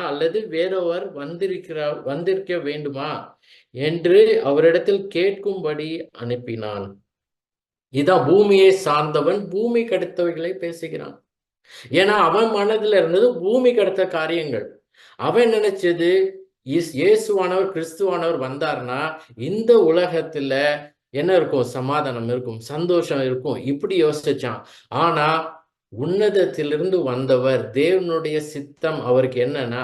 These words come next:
அவர் சிலுவையில் மரிக்க வேண்டும். ஏன்னா இவன் பூமியிலிருந்து உண்டானவன். So யோவான் ஸ்நானனுடைய சீஷர்கள் பூமி, பூமியிலிருந்து உண்டானவர்கள், அதனால பூமிக்கு அடுத்தவைகளை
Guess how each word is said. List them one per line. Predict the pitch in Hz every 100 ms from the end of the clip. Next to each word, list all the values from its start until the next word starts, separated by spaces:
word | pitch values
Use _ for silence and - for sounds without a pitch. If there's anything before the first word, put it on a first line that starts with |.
| 117
அவர் | 120
சிலுவையில் | 120 - 143 147 135 135
மரிக்க | 120 113 127 127
வேண்டும். | 120 104 101 101 101 98 _ _ _ _ _ _ _ _ _ _ _ _ _ _ _ -
ஏன்னா | 151 202 185
இவன் | 175 147
பூமியிலிருந்து | 165 226 208 196 185 175 208 196
உண்டானவன். | 175 175 160 117 - - _ _ _ _ _ _
So | 156 143
யோவான் | 151 175 185 180 -
ஸ்நானனுடைய | 151 160 180 175 165 170 190 -
சீஷர்கள் | 175 175 160 - 170 165
பூமி, | 139 165 151 - _ _ 139 123
பூமியிலிருந்து | 156 151 139 143 165
உண்டானவர்கள், | 143 143 143 127 113 180
அதனால | 170 151 180 190
பூமிக்கு | 185 165 190 196 185
அடுத்தவைகளை | 160 175 165 170